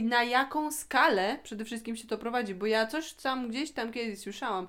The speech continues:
ale jak zobaczyłam, że na to są szkolenia, że ludzie kupują za kilka tysięcy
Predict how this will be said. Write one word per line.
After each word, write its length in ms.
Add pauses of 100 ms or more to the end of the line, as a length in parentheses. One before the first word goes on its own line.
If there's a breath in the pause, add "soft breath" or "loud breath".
(240 loud breath)
ale 160
jak 80
zobaczyłam, 480
że 120
na 160
to 140
są 200
szkolenia, 760 (440 loud breath)
że 160
ludzie 320
kupują 640 (220 loud breath)
za 160
kilka 560
tysięcy 1120